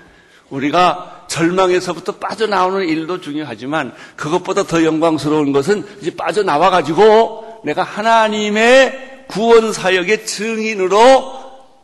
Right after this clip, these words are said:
서서 온 세상을 향하여 선포하고 증언하는 사람이 된다면 얼마나 자랑스럽겠습니까? 할렐루야. 네, 우리는 다 그런 사람이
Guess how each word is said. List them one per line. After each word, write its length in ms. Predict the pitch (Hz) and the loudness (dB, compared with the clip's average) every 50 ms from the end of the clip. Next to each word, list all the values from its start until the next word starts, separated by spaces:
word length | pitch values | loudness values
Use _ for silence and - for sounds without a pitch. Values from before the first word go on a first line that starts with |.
| _ _ _ | _ _ _
서서 960 | - - - 226 190 262 240 160 - - - - - - - - - - _ _ _ _ _ _ - | -8 -4 -2 2 4 6 6 4 4 0 -6 -12 -14 -16 -18 -20 -20 -20 _ _ _ _ _ _ -2
온 560 | - 147 202 233 262 262 269 269 269 277 269 | 2 6 6 8 8 8 8 8 6 4 0
세상을 560 | 214 - 214 220 208 220 233 220 208 202 190 185 | -2 0 0 0 2 0 -2 -2 0 -2 -2 -2
향하여 420 | 185 190 185 180 208 226 226 - - - - | 0 0 0 2 2 0 0 -2 -6 -20 -18
선포하고 1120 | - - - - 339 381 302 - - 285 262 220 220 190 180 170 165 202 190 - - - - - _ | -12 -10 -6 -4 -4 -4 -4 -2 2 2 4 4 2 2 2 0 0 0 -2 -6 -14 -20 -20 -20 _
증언하는 680 | - - - 285 320 339 349 302 285 277 277 262 254 254 | -8 -4 0 2 2 4 6 6 6 6 6 4 4 0
사람이 420 | 190 185 208 214 214 208 208 202 | 0 2 2 2 2 2 0 2
된다면 880 | 170 180 175 180 - - - 165 151 139 143 151 156 151 - - - - - - - _ _ - | 2 2 2 2 -2 -2 0 0 2 2 2 2 0 0 -4 -6 -12 -18 -20 -20 -20 _ _ -8
얼마나 360 | 139 127 127 131 131 135 147 | -6 -4 -4 -4 -4 -6 -6
자랑스럽겠습니까? 960 | 143 - - - - - - - - - - _ - - - - - _ _ _ _ _ _ _ _ _ _ _ _ _ | -6 -6 -10 -12 -14 -14 -16 -18 -18 -18 -20 _ -20 -20 -20 -20 -20 _ _ _ _ _ _ _ _ _ _ _ _ _
할렐루야. 800 | - 110 113 117 131 139 127 127 139 147 160 160 165 143 131 - - - - - - _ _ _ _ _ _ - | -8 -8 -4 0 0 0 0 0 -2 -2 0 -2 -2 -4 -6 -12 -18 -20 -20 -20 -20 _ _ _ _ _ _ -8
네, 180 | - 165 160 165 - | -8 -8 -8 -6 -4
우리는 580 | 175 190 202 233 240 269 254 208 - - - - _ _ _ _ _ - | -4 -2 -2 0 -2 -2 -2 -4 -8 -16 -20 -20 _ _ _ _ _ -12
다 480 | - - - - - - - - - - | -8 -8 -6 -6 -6 -6 -8 -8 -8 -8
그런 320 | 247 269 277 277 277 269 | -4 -2 -2 -2 -2 -2
사람이 540 | 220 233 240 233 233 233 226 233 233 196 | -6 -6 -4 -2 -2 -2 -2 -4 -6 -8